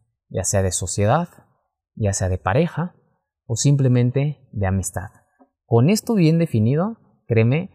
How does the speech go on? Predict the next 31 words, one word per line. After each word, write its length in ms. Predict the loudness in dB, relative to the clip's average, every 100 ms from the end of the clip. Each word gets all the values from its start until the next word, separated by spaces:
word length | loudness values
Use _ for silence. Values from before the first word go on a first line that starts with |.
| _ _ _
que 320 | 0 0 0 -2
tu 140 | 2
vida 220 | 4 2 2
va 100 | 2
a 40 |
mejorar 460 | 0 0 2 2 0
muchísimo 920 | 0 0 0 0 2 2 0 -6 _ -4
en 180 | -2
relaciones 720 | 0 2 0 0 0 0 -4 -2
y 120 | 0
jamás 340 | 0 -2 0
te 80 | 0
vas 160 | 2 2
a 40 |
volver 360 | 2 4 4 2
a 40 |
frustrar, 560 | 0 -4 0 0 -2 -6 _ _ _ -2
pues, 240 | 0 0 0
en 180 | 0
este 220 | 2 0 -4
tipo 300 | -4 -6 -6
de 100 | -6
cosas. 540 | -8 -10 -10 -14 -18 _ _ _ -20 -20 _
Espero 340 | -4 0 0 2
que 140 | 2
estos 300 | 2 0 -6
puntos 440 | -2 -2 0 -2 0
te 60 |
hayan 340 | 2 2 0 -2
ayudado 480 | -2 0 2 2 2
bastante. 580 | 2 0 -4 -6 -6 -8